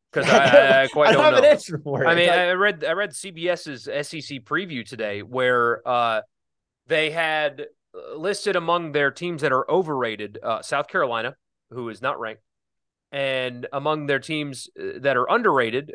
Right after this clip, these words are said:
Speaker 1: uh, L S U, who is preseason number five.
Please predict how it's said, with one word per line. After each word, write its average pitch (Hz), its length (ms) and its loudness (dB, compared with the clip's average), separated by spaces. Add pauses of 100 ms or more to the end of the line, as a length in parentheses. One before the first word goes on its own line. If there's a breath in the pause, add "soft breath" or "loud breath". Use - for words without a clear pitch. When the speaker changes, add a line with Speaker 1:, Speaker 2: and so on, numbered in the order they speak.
(140)
Speaker 1:
uh, 120 220 0
L 135 180 2
S 180 160 0
U, 117 240 -12 (280)
who 120 180 -4
is 107 100 -8
preseason 127 720 -10
number 135 220 -6
five. - 260 -6